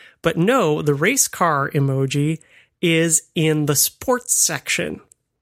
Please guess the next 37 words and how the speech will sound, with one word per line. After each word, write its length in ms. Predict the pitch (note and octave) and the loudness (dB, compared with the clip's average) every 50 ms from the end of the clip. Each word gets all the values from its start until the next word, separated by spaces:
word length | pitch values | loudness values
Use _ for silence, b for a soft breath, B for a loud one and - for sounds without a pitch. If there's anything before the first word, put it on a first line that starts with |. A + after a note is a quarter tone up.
| _ _ _ _ _ _ _ | _ _ _ _ _ _ _
And 200 | - G3+ F#3+ G3 | -2 0 0 0
so 240 | - - - G#3 G#3 | -2 -2 -2 -2 -2
it's, 200 | G#3 G#3 - - | -2 -2 -2 -2
like, 180 | G#3+ G3+ G3 - | -2 -2 -2 -2
sandwiched 560 | - - G3+ G3 G3+ G3+ G#3+ G#3 - - - | -2 0 0 0 0 0 -2 -2 -2 -4 -4
between, 520 | - F3+ - - F#3+ F3+ E3+ F3 E3+ E3 | -4 -4 -2 -2 0 2 2 2 2 2
you 80 | D#3+ D3+ | 2 2
know, 280 | C#3+ C#3 C#3 C#3 C#3 C#3+ B B B B B B B B B B B - | 2 2 2 0 -2 -4 B B B B B B B B B B B -2
somebody 420 | - - F#3+ F3+ F#3 F3 F3+ E3 | 0 0 2 2 2 2 2 2
lifting 480 | D#3+ E3+ E3+ - - F#3+ E3 D#3 D3 C#3 | 2 2 0 2 2 2 4 4 4 2
weights 360 | D3+ D#3 E3 F3 - - - | 2 2 0 0 -2 0 0
and 160 | E3+ D3 C#3 | 2 2 2
somebody 340 | - D#3+ D3 D3 D3 D3 C#3+ | 0 0 0 0 0 0 0
riding 360 | C#3 C#3 C#3+ D3 C#3+ C#3 C3+ | 2 2 2 2 2 2 0
a 60 | B2+ | 0
horse. 580 | A2+ - F3+ A3 F#3 - D#3+ D#3 - - - - B B B B B B B B - | 0 0 0 0 0 -2 -2 -2 -2 -2 -2 -4 B B B B B B B B 0
And 420 | F#3 E3+ E3 D#3+ D#3+ E3 E3 D#3 D#3 - - _ _ _ - | 0 2 4 4 4 2 2 0 -2 -6 -10 _ _ _ -2
I 140 | D3 D#3 D#3+ | 0 2 2
w-, 180 | D#3+ E3 E3+ - - | 2 2 0 -2 -2
was 300 | E3+ D3+ D#3+ D3 D3 E3 - - | 0 2 2 2 0 -2 -4 -2
skimming 400 | - - - - A3 G#3+ G#3 F#3 | 0 0 2 2 2 2 0 0
through 200 | - - G#3 F#3+ | 0 -2 0 2
that 180 | F3+ E3 - | 2 2 2
section 320 | - F#3+ F#3 - F3 D#3+ C#3+ | 0 0 0 2 0 2 2
very 240 | C#3 C#3 C#3 C3+ C3 | 2 2 0 0 -2
quickly 420 | - - C4 - - G3 E3+ D3+ | -2 -2 -2 -2 0 0 0 2
because 240 | C#3+ C#3+ - F3 D#3+ | 2 0 0 2 2
I 120 | E3 D#3+ | 2 2
didn't 220 | D#3+ A3+ A#3+ G#3+ E3+ | 2 2 2 2 0
expect 600 | D3 - - - - - G#3+ G3 - - - b b b b b b b | 0 0 -2 -2 0 0 -2 -2 -2 -8 -16 b b b b b b b
that 220 | - D#3 D#3+ F3 - | -2 0 0 2 2
in 160 | E3 D#3 D3+ | 2 2 4
those 280 | D#3+ E3 E3+ D#3+ C#3+ - | 4 4 4 2 2 2
where 200 | D#3+ D3+ D3 C#3+ | 0 0 0 0
it's 140 | C#3 - | 0 -2
basically 500 | - - D#3+ C#3+ - E3 - D3 D3 C#3+ | 0 2 2 2 2 0 0 0 0 2
just, 360 | C3+ C#3+ C#3 B2+ - - - | 2 0 0 0 0 -2 -2